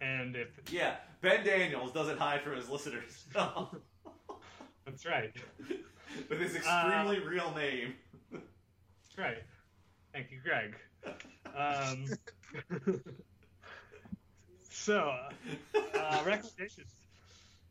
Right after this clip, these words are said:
Speaker 1: Despite what The Guardian would tell you, it is the thirty-year anniversary of Robin Hood, Prince of Thieves, and it is actually still wonderful and good.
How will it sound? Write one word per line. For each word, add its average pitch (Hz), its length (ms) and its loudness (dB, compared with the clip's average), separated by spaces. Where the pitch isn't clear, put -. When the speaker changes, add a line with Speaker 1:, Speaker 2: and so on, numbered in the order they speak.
Speaker 1:
Despite 214 420 0
what 208 120 0
The 214 80 0
Guardian 175 500 2
would 156 120 -6
tell 151 260 -4
you, 165 180 -2
it 151 180 0
is 147 160 -2
the 139 220 -4
thirty-year 170 420 -2
anniversary 147 760 -4
of 131 200 0
Robin 143 260 2
Hood, 139 160 -4
Prince 147 240 -4
of 131 120 -8
Thieves, 143 540 -4
and 127 200 0
it 139 180 0
is 127 260 2
actually 143 480 0
still 139 280 -6
wonderful 139 460 -4
and 120 140 -6
good. 156 400 0